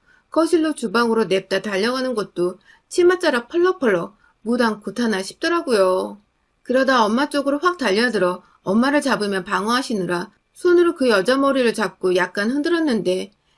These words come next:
얘 그 총 맞아 죽은 케네디 제클린 여사 헤어스타일에 머리 윗꼭지를 잡았는데요. 그거 약간 흐트러지니까 또 난리 나더라고요. 아빠 말대로 예산 여자가 아니었어요.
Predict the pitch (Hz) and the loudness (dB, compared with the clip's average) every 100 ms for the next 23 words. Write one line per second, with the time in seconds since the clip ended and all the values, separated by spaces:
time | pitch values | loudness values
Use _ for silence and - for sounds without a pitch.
0 | _ 208 233 240 254 220 - _ _ 240 | _ 0 2 2 0 -4 -12 _ _ -2
1 | 240 - 381 381 359 285 185 202 202 320 | 0 0 2 2 0 -4 -4 -4 -2 -2
2 | 339 233 180 202 _ _ _ 269 262 339 | -2 0 -2 -2 _ _ _ -4 0 2
3 | 330 302 262 277 302 330 349 254 196 175 | 2 0 -2 -2 0 0 -2 -2 0 0
4 | 196 - _ - 202 208 208 185 277 277 | -2 -10 _ -6 -2 -2 -2 -4 -6 -4
5 | 254 202 202 196 226 220 185 202 247 226 | -4 -4 -4 -2 0 0 0 0 0 -4
6 | 220 _ _ _ _ 220 185 202 180 180 | -8 _ _ _ _ -6 0 0 0 -2
7 | - 185 240 - 349 349 302 233 202 - | -4 -4 -4 -2 0 0 0 -2 -2 -6
8 | 180 - _ _ 349 233 196 226 320 320 | -6 -10 _ _ 0 2 0 2 2 2
9 | 349 349 285 226 226 233 208 202 _ _ | 2 2 2 2 2 0 -4 -8 _ _
10 | _ _ - 185 - 196 190 208 226 220 | _ _ -10 -8 -2 -2 0 0 0 -2
11 | 180 196 _ _ 190 220 330 330 277 214 | -2 -8 _ _ -6 0 2 2 0 0
12 | 175 202 233 233 180 190 233 226 | 0 0 -2 -4 -4 -2 -2 -4